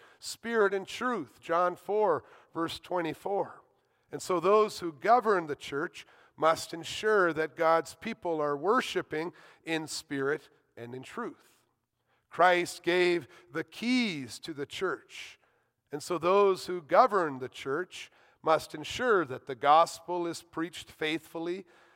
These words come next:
and that those who reject God and his Son Jesus Christ are disciplined for their sins. Christ described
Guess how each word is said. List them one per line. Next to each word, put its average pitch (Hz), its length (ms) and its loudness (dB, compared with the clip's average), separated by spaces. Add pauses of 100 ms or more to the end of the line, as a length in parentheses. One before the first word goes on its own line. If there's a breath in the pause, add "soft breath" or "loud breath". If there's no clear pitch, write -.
(100)
and 151 140 -2
that 160 160 0
those 175 380 2
who 170 100 -12
reject 156 760 -2
God 160 640 4
and 120 100 -12
his 117 140 -12
Son 151 440 -4
Jesus 135 460 -10
Christ 139 520 -6 (420 soft breath)
are 143 140 -2
disciplined 143 800 -4 (160)
for 131 200 -8
their 127 200 -6
sins. 147 720 -8 (1080)
Christ 147 640 0 (160)
described 147 680 2